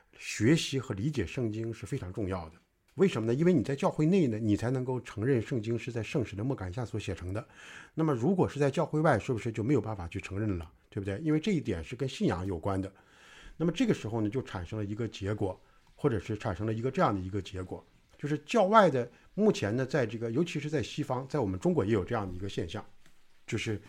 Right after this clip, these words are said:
教外的一些学者和专家，他们也开始对圣经呢进行了专业的这个研究。但是呢，因为他们通常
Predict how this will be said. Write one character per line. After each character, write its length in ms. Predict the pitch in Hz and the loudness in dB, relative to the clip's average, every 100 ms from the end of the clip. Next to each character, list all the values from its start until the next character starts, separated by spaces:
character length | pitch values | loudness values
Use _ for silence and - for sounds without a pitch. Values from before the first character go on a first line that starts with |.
| - - - - _ | -20 -20 -20 -20 _
教 200 | - 220 | 2 4
外 200 | 185 180 | 8 6
的 60 | 131 | 6
一 100 | 143 | 2
些 140 | - | 2
学 280 | 135 - 107 | 0 2 2
者 200 | 139 117 | 4 4
和 120 | - | 0
专 240 | 98 117 101 | -2 2 2
家， 240 | 101 85 - - | 2 -4 -8 -10
他 140 | - | 0
们 100 | 170 | 2
也 120 | 110 | 2
开 200 | 90 - | 0 -2
始 120 | 127 95 | -2 -2
对 120 | 110 | -4
圣 280 | 95 131 98 | 0 2 2
经 160 | 107 | 2
呢 80 | 101 | 0
进 200 | 95 131 | 2 0
行 220 | 95 95 | 2 -2
了 80 | 95 | -4
专 320 | - 139 135 | 2 4 6
业 100 | 135 | 4
的 80 | 95 | 2
这 120 | 90 | -4
个 100 | 90 | -6
研 260 | 87 80 92 | -4 -2 -2
究。 240 | 92 90 - _ | 0 -2 -4 _
但 120 | - 185 | 4 4
是 100 | 185 | 6
呢， 100 | 165 | 6
因 220 | 185 196 | 6 6
为 80 | 175 | 4
他 180 | - | 2
们 240 | 165 170 165 _ _ _ _ _ | 2 2 -2 _ _ _ _ _
通 160 | - 208 | -2 -2
常 180 | 127 | 2